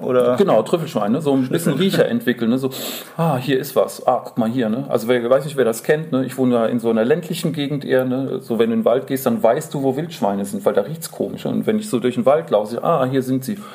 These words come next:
Speaker 2: Und genauso ist das mit dem Produkt, ne? Du kriegst halt so einen Riecher für, „Boah, wir müssen da mal hingehen.“ Und manchmal stimmt's halt nicht, ne? So, und dann kommt der, der wichtigste Aspekt, glaub ich, ähm,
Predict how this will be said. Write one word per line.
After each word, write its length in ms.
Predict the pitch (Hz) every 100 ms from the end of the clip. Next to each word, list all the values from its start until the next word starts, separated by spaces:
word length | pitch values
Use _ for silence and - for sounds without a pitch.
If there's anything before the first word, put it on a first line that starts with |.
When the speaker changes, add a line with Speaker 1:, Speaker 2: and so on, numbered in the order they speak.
| -
Speaker 2:
Und 120 | 120 123
genauso 400 | 117 123 160 160
ist 120 | 156
das 160 | 143
mit 80 | 143
dem 60 | 123
Produkt, 400 | - 117 - -
ne? 80 | 110
Du 80 | 117
kriegst 280 | - -
halt 180 | 131 120
so 100 | 123
einen 100 | 113
Riecher 400 | 113 175 170 123
für, 320 | 123 131 120
„Boah, 320 | 113 147 123 110
wir 80 |
müssen 240 | 120 131 123
da 80 | 113
mal 100 | 117
hingehen.“ 400 | 131 113 104 107 - - -
Und 260 | - 151 151
manchmal 380 | 147 156 175 135
stimmt's 320 | - 190 202
halt 220 | 101 -
nicht, 200 | 110 -
ne? 140 | - - - _ _ - _ _ _ _ - - - _ _ _ _
So, 120 | 123
und 60 | 110
dann 180 | 127 131
kommt 240 | 143 131
der, 220 | 113 110
der 400 | 113 - - 110
wichtigste 540 | 160 165 - - - 143
Aspekt, 400 | - 160 147 147
glaub 240 | 127 127
ich, 200 | 131 - - - _ _ -
ähm, 500 | 120 113 110 104